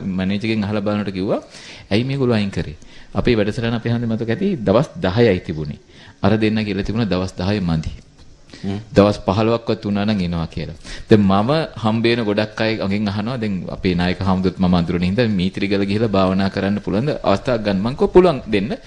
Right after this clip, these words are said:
Speaker 1: කොච්චර මං කිව්වා දවස් දහය රිට්‍රීට් තියෙනවා යන්න කියලා. ඒකට අහනවා ඊට වෙලා ඊළඟ, ඊළඟ දවසේ අහනවා
Speaker 2: හ්ම්.
Speaker 1: "ඕක බැරිද මේ වීකෙන්ඩ් එකේ වගේ කරන්න?"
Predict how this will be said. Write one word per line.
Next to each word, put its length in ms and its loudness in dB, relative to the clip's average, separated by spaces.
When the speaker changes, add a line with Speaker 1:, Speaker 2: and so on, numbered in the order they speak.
Speaker 1:
කොච්චර 320 0
මං 160 -2
කිව්වා 160 -2
දවස් 200 2
දහය 240 2
රිට්‍රීට් 380 -4
තියෙනවා 260 0
යන්න 120 -2
කියලා. 240 -8
ඒකට 180 -14
අහනවා 320 -4
ඊට 260 -8
වෙලා 280 2
ඊළඟ, 320 0
ඊළඟ 300 0
දවසේ 280 0
අහනවා 240 -2
Speaker 2:
හ්ම්. 220 -10
Speaker 1:
"ඕක 220 -6
බැරිද 360 -2
මේ 240 -2
වීකෙන්ඩ් 460 -2
එකේ 160 0
වගේ 240 0
කරන්න?" 280 0